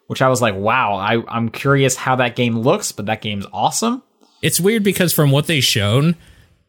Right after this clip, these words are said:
Speaker 2: Dead by Daylight looks like absolute dog shit on the Switch, but I, I thought Hellblade from that video looked okay, which I was like, "What?" <laughs>
Speaker 1: Which is weird, 'cause, like, <laughs> Hellblade is an extremely good-looking game.
Speaker 2: Yeah.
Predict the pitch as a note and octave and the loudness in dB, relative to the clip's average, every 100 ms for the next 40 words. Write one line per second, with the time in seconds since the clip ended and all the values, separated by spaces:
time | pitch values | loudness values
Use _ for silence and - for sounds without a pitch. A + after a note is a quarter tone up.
0 | C3 C#3+ E3 G#3+ E3 B2+ C#3 D3 D#3+ B2 | -4 -2 0 2 2 2 2 2 4 2
1 | A#2+ B2+ A2+ G#2+ A2+ - A#2 G2+ F#2+ F#2+ | 2 0 0 0 0 2 2 2 0 -2
2 | A#2 B2+ A2+ G#2 G2 F#2+ G#2+ A2 - A#2 | 0 0 0 2 2 0 0 -2 0 0
3 | B2+ C#3 - - C#3 C3 E3+ D#3 B2 B2 | 0 -8 -8 -10 -2 -2 0 0 0 0
4 | D3 D#3+ E3+ E3 C#3 C#3 A#2+ A#2+ C#3 E3+ | 2 2 2 2 2 2 0 0 0 2
5 | F3+ C#3 C3 - A#2+ C3+ C3+ A2+ B2+ G3+ | 4 2 0 0 2 2 2 -4 0 0
6 | C#4+ C4 - - - F3+ F3 F3 F3+ F#3+ | 0 -2 -8 -20 -2 2 4 4 4 4
7 | G3 - _ - F3 - D#4+ - - - | 0 -8 _ -6 0 2 0 -4 -8 -8
8 | - - - - - E3 F#3 G3+ C#3+ A3+ | -8 -6 -8 -4 -2 0 2 2 4 4
9 | E3 D#3 D3+ D#3 - - G4 - - E3 | 2 2 2 2 -2 -6 -6 -6 -2 2
10 | F#3+ B3 A3 D#3 C3 B2 A#2 - - - | 2 4 2 2 2 0 0 -2 -4 -6
11 | D3 F#3+ A#3 G#3+ G#3 F#3+ F3+ F3 E3+ E3 | -4 2 4 6 4 4 4 2 0 0
12 | D3+ D#3 C3 G2 F#2 C3 A#2 A2 G#2+ | 0 2 2 -2 -4 0 2 2 0